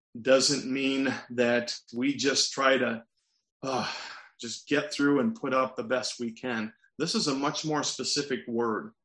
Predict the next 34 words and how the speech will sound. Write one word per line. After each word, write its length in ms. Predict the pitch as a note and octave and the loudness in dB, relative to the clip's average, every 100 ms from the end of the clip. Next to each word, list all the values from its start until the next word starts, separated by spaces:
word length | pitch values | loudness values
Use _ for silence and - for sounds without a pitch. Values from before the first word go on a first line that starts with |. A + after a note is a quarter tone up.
| _ _ B2 | _ _ -6
and 100 | B2 | -6
it 120 | - | -6
talks 600 | - D3 D#3 - - - _ - | 0 2 4 2 -2 -6 _ -8
about, 640 | A#2+ A#2 C3+ B2 A2+ - - _ _ _ - - | -4 2 6 6 4 -4 -14 _ _ _ -20 -18
um, 360 | - - - - _ _ _ _ _ _ _ _ _ _ _ _ _ _ _ | -14 -12 -12 -16 _ _ _ _ _ _ _ _ _ _ _ _ _ _ _
it 160 | C3 - | -6 -2
talks 280 | D#3 D3+ D#3 | 0 2 2
about 280 | C3+ A#2+ - - | 4 2 2 2
helping 380 | D#3+ E3 C#3+ B2 | 2 2 -2 -2
to 160 | B2+ - - | -6 -6 -2
bear 500 | D3+ F3 C#3 A2+ - _ _ _ _ _ | 0 2 2 0 -4 _ _ _ _ _
the 160 | C#3 A#2 D3+ | -6 -4 4
burdens 420 | G#3+ A#3 D#3+ C3+ | 6 6 4 0
of 160 | B2 | -2
the 80 | B2 | -2
weak 320 | B2 C3+ C3 - | -2 -2 -4 -6
and 80 | C3+ | -6
almost, 500 | C#3+ D#3 D3+ - D#3 | -2 0 2 0 0
and 180 | D3 C#3+ | 0 -2
carrying 400 | - G#3+ A3 G#3+ | 2 6 6 6
them 220 | G3+ G3 E3 | 2 0 2
as 420 | D#3+ E3 D3+ - | 4 4 2 0
our 260 | D3+ D3 C#3 C#3+ | 0 0 0 -4
own. 400 | C3+ A#2 G#2+ - _ _ _ _ - C3 | -2 -2 -4 -10 _ _ _ _ -10 -2
That 120 | C#3+ | 4
as 240 | D3+ C#3+ | 4 6
we 140 | D#3 D#3 | 6 6
see 400 | - G3 G3 F#3 | 4 4 2 4
the 120 | D#3 | 2
weak 500 | C#3+ D3+ G3 F#3+ - | 2 0 -2 -2 -2
in 140 | D#3+ | 0
these 240 | D#3+ D3+ - | 2 0 0
conscience 520 | F3 E3+ - D#3+ - | 0 2 0 -2 0
struggles, 760 | - D#3+ C3+ A2 - - - | 4 4 4 0 -4 -12 -14